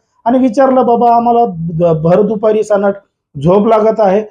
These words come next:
जेवण केलं की झोप लागत आहे, नेमकं कशामुळं होतंय, काय होतंय, काही समजत नाही." सुरुवाती, सुरुवातीला त्यांनी, त्यांना वाटलं की आता वय वाढलंय म्हणून आम्हाला झोप येत असेल, पण मात्र त्यांची जी मोठी सून आहे तिचं काही जास्त वय नाही,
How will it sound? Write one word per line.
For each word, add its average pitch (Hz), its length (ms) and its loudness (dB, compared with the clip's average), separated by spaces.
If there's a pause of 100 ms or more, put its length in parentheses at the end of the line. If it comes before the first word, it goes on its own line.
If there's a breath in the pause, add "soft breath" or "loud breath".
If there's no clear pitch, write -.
(260)
जेवण 220 340 0
केलं 233 200 0
की 202 180 -6
झोप 175 240 -2
लागत 202 300 -2
आहे, 208 220 2
नेमकं 202 400 -4 (120)
कशामुळं 196 460 0
होतंय, 175 300 2 (340 loud breath)
काय 202 200 2
होतंय, 190 320 0 (240)
काही 233 180 0
समजत 240 420 -2
नाही." 220 160 -2
सुरुवाती, 202 640 -4
सुरुवातीला 202 500 0
त्यांनी, 202 380 0
त्यांना 202 480 -2
वाटलं 202 260 0
की 208 100 0
आता 208 140 0
वय 190 300 2
वाढलंय 190 380 2
म्हणून 190 220 -6
आम्हाला 190 280 -2
झोप 180 320 -6
येत 196 160 -4
असेल, 196 280 -2 (380)
पण 226 80 0
मात्र 240 200 2
त्यांची 240 280 -2
जी 240 120 -6
मोठी 202 360 -2
सून 220 220 -2
आहे 156 260 2
तिचं - 480 -6
काही 247 160 2
जास्त 247 280 0
वय 214 340 4
नाही, 202 220 -2